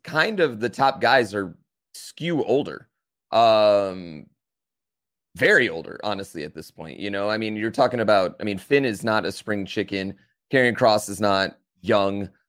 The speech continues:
Um, Johnny Gargano, Ciampa are not, you know, they're not in their twenties.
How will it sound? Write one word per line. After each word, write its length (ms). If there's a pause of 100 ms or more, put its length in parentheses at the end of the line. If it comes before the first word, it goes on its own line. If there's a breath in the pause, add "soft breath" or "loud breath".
(140)
Um, 760
Johnny 260
Gargano, 640
Ciampa 720
are 160
not, 500
you 140
know, 320
they're 160
not 140
in 60
their 120
twenties. 480